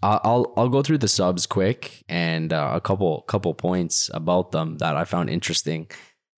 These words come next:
So, um, we started the second half by bringing in Zaha. We were down one nil. We brought in Zaha.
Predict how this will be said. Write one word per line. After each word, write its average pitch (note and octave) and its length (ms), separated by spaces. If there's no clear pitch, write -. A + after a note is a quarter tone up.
So, F#2+ 680
um, F2 680
we G#2 140
started B2 680
the F#2+ 260
second G#2+ 440
half F#2 440
by F#2+ 120
bringing F#2 360
in E2+ 400
Zaha. F2+ 420
We G#2 100
were F#2+ 100
down F2+ 320
one E2+ 180
nil. F#2+ 420
We - 100
brought F2 260
in F2 100
Zaha. F2 500